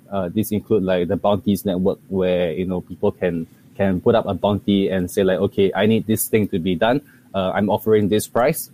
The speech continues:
and I will pay out the money." So then, see, this is only, like, three things out of, like, nine, you know. So there are so, so many things, like, that people have to know. And if you want to put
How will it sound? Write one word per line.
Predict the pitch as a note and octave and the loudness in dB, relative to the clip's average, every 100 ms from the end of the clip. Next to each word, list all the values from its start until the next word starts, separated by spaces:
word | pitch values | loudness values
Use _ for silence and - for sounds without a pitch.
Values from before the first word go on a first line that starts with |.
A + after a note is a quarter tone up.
| - | -6
and | G2 | -2
I | G2 | 0
will | G2 | 0
pay | - G#2+ | 2 2
out | G2 F#2 | 2 0
the | |
money." | F2 F2+ E2 - | -4 -4 -6 -6
So | G#2+ G2+ G2+ - - - | 0 2 0 -4 -16 -8
then, | G#2 G#2 G#2 G2+ F#2+ - | 0 0 0 -2 -8 -6
see, | A2+ G#2 - - F#2 - - C#3 | -2 -2 -4 -14 -18 -18 -6 -2
this | C3 | 0
is | A2 | 0
only, | A2+ A2+ A2+ | 0 2 2
like, | F#2+ F2+ - | 0 -2 -2
three | A2+ A2+ | 0 0
things | A2+ G2+ - | 0 -2 -2
out | G#2 G#2 | -4 -2
of, | F2 | 0
like, | G2 F#2 | 0 0
nine, | G2 G2 F#2+ F#2 - - - G2+ | 0 0 0 -2 -4 -20 -14 -6
you | |
know. | F#2+ G#2+ | -2 -2
So | G2+ A#2+ A#2 A2+ | 0 2 4 4
there | A2+ | 2
are | G#2 | 0
so, | - D#3 C#3+ - - | 0 0 2 0 -8
so | - D3+ C3 | -6 0 2
many | A2+ A2+ A2 | 2 0 0
things, | A2 G2+ G2 - | -2 -2 -4 -6
like, | F#2 E2+ - - | -6 -8 -12 -8
that | G2 F2+ - | -4 -4 -4
people | F#2+ G#2+ | -4 -2
have | G2+ - | -4 -4
to | F2 | -4
know. | F#2+ - - - - - - - | -4 -4 -10 -20 -20 -20 -20 -4
And | A#2 A#2 A2 A2+ A#2 A#2 - - - | 2 4 4 4 2 0 -8 -20 -6
if | C#3 B2+ | -4 0
you | C#3 C#3 | 2 4
want | E3+ G3 | 2 0
to | B2+ G#2 | -2 -2
put | - C#3+ | 0 -2